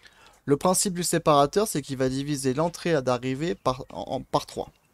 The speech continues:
Donc je mets trente. Il va avoir dix, il va voir. Alors là, ce qui est compliqué, c'est que si je mets trente, sachant que ça, ça consomme une énergie,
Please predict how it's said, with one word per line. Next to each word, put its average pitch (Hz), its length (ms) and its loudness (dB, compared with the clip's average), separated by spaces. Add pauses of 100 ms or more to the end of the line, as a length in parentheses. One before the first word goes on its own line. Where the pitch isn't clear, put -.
(340)
Donc 110 160 -10
je 120 100 -4
mets 113 140 -2
trente. - 580 -2 (680)
Il - 100 -20
va - 60 -10
avoir 110 160 -6
dix, 147 240 -6
il 120 160 -6
va 123 100 2
voir. 160 360 4 (440)
Alors 123 240 0
là, 170 220 4
ce - 80 -6
qui 131 80 -6
est 131 80 -4
compliqué, 135 480 -6
c'est - 120 -10
que - 80 -14
si 156 140 -8
je 143 80 -6
mets 127 140 -2
trente, - 480 -4 (580)
sachant 165 400 2
que - 80 -4
ça, 160 80 2
ça 127 160 0
consomme 123 400 -4
une 131 140 -2
énergie, 123 480 -4